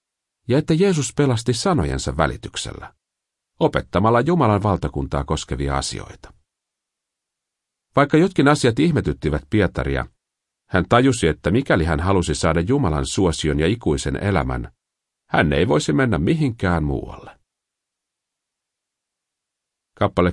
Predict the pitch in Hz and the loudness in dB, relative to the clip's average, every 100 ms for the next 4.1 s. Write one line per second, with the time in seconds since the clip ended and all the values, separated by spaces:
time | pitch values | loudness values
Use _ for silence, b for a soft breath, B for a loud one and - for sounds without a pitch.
0 | - 135 104 64 64 - _ _ _ - | 0 0 0 -2 -4 -8 _ _ _ -6
1 | 95 - 65 62 - - _ _ _ _ | -4 -2 -4 -6 -10 -18 _ _ _ _
2 | _ _ _ _ - 135 180 156 98 101 | _ _ _ _ -6 -2 0 0 2 2
3 | 104 156 180 82 71 78 90 73 67 67 | 4 2 0 0 0 0 0 0 -2 -4
4 | 69 | -4